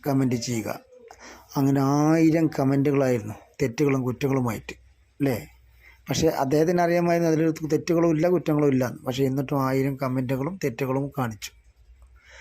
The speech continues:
അതിനുശേഷം അവൾ സങ്കടപ്പെട്ടുകൊണ്ട് വീട്ടിൽ പോയി. വീട്ടിൽ പോയി അമ്മയോട് കാര്യങ്ങൾ പറഞ്ഞു.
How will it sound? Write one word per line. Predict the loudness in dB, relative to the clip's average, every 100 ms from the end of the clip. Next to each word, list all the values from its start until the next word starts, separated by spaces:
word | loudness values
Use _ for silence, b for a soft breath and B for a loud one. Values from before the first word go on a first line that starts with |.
| B B -4
അതിനുശേഷം | 0 2 2 2
അവൾ | 2 2
സങ്കടപ്പെട്ടുകൊണ്ട് | 2 2 2 2 0 2 4 4
വീട്ടിൽ | 4 4 0
പോയി. | 0 -2 -2 -10 _ _
വീട്ടിൽ | -4 -2 -4
പോയി | 0 0
അമ്മയോട് | 2 2 0 0
കാര്യങ്ങൾ | 0 -2 -2 -2 -4
പറഞ്ഞു. | -6 -10